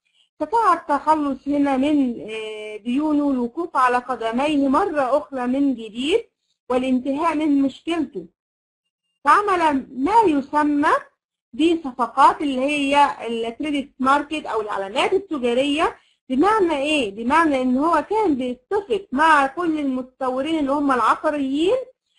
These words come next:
على استخدام اسمه وخبرته اللي هي التسويقية ونفوذه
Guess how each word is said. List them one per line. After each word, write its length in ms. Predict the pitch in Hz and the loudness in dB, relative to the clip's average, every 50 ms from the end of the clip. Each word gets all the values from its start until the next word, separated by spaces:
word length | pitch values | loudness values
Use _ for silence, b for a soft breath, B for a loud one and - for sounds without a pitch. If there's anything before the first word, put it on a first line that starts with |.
| _ _ - | _ _ 0
على 200 | 269 277 294 302 | 2 2 2 0
استخدام 800 | 294 - _ 320 311 302 302 269 440 466 440 370 330 285 240 - | -2 -4 _ -8 -6 -4 -2 0 2 2 2 2 2 2 0 -2
اسمه 420 | - 349 440 453 - - 285 269 | -4 -4 -4 -4 -2 0 0 0
وخبرته 540 | 262 254 262 - 277 247 294 359 403 403 392 | 0 -2 -4 -6 -6 -4 -2 -4 -2 -2 -2
اللي 160 | 302 302 311 330 | -2 -2 -2 0
هي 160 | 349 359 370 | 0 0 -2
التسويقية 880 | 370 - - 392 440 427 - - 330 320 311 302 - 339 349 349 339 330 | -4 -4 -4 -4 -4 -4 -4 -4 -4 -4 -4 -4 -4 -4 -2 0 0 0
ونفوذه 800 | 330 320 311 311 302 302 302 359 381 415 403 359 392 453 523 | 0 2 2 0 0 -2 0 0 0 2 2 2 2 2 2